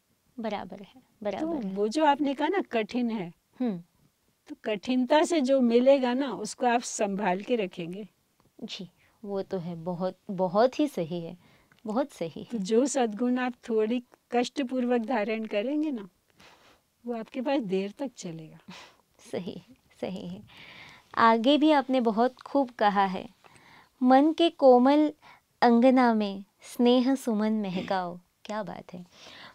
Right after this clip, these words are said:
Speaker 1: "मन के कोमल अंगना में स्नेह सुमन महकाओ, दुखती प्यासी आकुलता में प्रेम का जल बरसाओ।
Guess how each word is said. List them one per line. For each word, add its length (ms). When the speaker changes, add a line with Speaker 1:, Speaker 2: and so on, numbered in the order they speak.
Speaker 1:
"मन 280
के 140
कोमल 460
अंगना 600
में 240
स्नेह 440
सुमन 360
महकाओ, 760
दुखती 540
प्यासी 680
आकुलता 680
में 280
प्रेम 360
का 220
जल 340
बरसाओ। 640